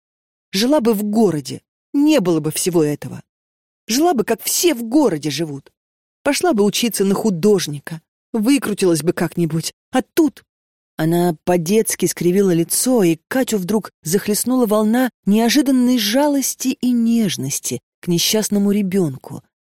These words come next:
который вдруг проглянул за нескладной, затюканной девушкой. «Леночек, Леночка», приговаривала она в растерянности, не зная, чем утешить подругу.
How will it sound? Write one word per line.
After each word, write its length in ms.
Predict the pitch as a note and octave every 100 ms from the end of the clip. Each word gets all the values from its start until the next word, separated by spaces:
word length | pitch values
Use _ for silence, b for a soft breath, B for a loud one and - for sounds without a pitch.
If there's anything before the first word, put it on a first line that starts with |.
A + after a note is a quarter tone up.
| _
который 320 | - D3+ E3+ D3+
вдруг 320 | D3 F3+ -
проглянул 680 | G3 D#3+ D#3+ D3+ F3 G#3 G3 _ -
за 160 | D#3+
нескладной, 640 | F3+ D3+ - F3 F3+ D#3
затюканной 520 | D3 D3+ D#3+ E3 E3+ F3
девушкой. 640 | D#3+ C#3 C#3 - - _ _ _ _ _ _ _ _
«Леночек, 840 | E3 F#3+ A#3 B3 A3+ - - - _ _ _ _ F#3+
Леночка», 840 | G#3 B3 B3 G#3 D3 - D#3 C3 _ _ _
приговаривала 680 | - D#3+ D#3+ F3+ F3+ D#3 D3
она 260 | D#3 G3 F#3+ -
в 120 | D#3
растерянности, 800 | F#3 - - A3+ G3 F3 - F#3+
не 340 | F3+ F3 G#3
зная, 480 | G3 A#3 B3+ G3+ D#3
чем 280 | - B3+ A#3
утешить 420 | G3 - G3 F#3
подругу. 500 | G#3+ G#3 G3+ D3 D#3+